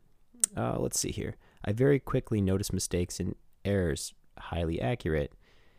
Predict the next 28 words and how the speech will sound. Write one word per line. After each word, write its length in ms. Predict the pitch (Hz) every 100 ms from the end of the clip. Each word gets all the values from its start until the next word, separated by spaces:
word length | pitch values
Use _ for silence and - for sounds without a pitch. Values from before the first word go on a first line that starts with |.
| -
"It's 100 | -
important 440 | 113 113 123 117
for 100 | -
me 180 | 120 113
to 60 | 113
be 160 | 107
needed 400 | 98 101 107 101
by 160 | 95 90
other 160 | 90 92
people." 640 | - 107 - 87 80 76 - - -
Um, 480 | 80 71 76 78 65 - - - _ _ - -
mm, 480 | 101 95 95 87 90 - -
slightly 480 | - - 95 76 78
inaccurate. 640 | 82 80 80 - 92 92 -
I 80 | 87
don't 140 | 85
give 140 | 87
a 100 | 92
fuck. 280 | - 90 - - - - - -
"It's 120 | -
important 420 | 127 - 135 123
for 80 | -
me 140 | 120 113
to 80 |
be 120 | 110 104
successful." 680 | - - 123 123 - 87
Highly 420 | - - 95 107 117
accurate. 480 | 135 - 78 76